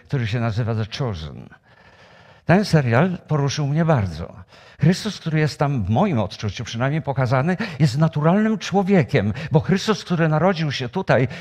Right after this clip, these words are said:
był w stu procentach człowiekiem, niezależnie od faktu, że był w stu procentach Bogiem. Ten Chrystus jest mi znacznie bliższy.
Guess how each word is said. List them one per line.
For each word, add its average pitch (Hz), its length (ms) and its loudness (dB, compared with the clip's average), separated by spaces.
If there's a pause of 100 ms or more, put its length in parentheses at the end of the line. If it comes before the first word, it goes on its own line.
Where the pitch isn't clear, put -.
był 180 360 4
w - 60 -8
stu - 260 -2
procentach 170 640 0
człowiekiem, 147 580 -2 (180)
niezależnie 127 540 0
od 113 80 -4
faktu, - 380 -6
że 98 120 -4
był 107 160 -4
w - 40 -10
stu 123 180 -8
procentach 98 560 -8
Bogiem. 60 600 -10 (920)
Ten 175 220 4
Chrystus 151 520 -6 (460)
jest 143 180 2
mi 156 100 0
znacznie 151 460 0
bliższy. 110 720 -4